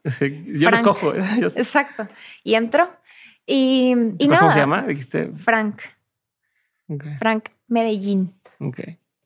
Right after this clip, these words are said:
Speaker 2: Buenísimo. O sea, ese niño siempre fue así. Yo dije, "Tiene que entrar". Y nada,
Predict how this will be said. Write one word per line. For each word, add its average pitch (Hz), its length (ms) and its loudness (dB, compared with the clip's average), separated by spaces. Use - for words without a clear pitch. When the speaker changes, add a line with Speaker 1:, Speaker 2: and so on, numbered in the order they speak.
Speaker 2:
Buenísimo. 226 580 -2
O 220 60 -14
sea, 240 460 0
ese 311 280 -2
niño 285 280 0
siempre 233 320 -4
fue - 220 -4
así. - 480 -6
Yo 214 140 0
dije, 214 420 -4
"Tiene 226 180 2
que 226 60 -8
entrar". 208 220 -12
Y 269 500 4
nada, 302 480 2